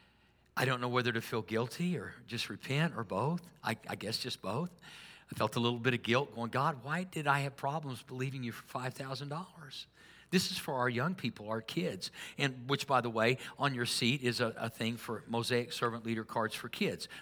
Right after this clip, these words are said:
This is not for any other area. Do you realize that over sixty percent of all people who get born again,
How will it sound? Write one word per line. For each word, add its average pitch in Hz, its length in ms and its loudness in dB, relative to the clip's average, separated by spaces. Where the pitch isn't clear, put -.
This 180 100 0
is 185 80 2
not 139 180 6
for 113 80 -4
any 120 180 2
other 143 220 2
area. 98 420 -2
Do 139 60 0
you 175 200 6
realize 147 720 4
that 135 140 2
over 120 280 2
sixty - 480 2
percent 135 720 -2
of 120 200 0
all 131 320 -2
people 120 400 -2
who 110 140 -6
get 117 220 0
born 117 240 -2
again, 110 440 -2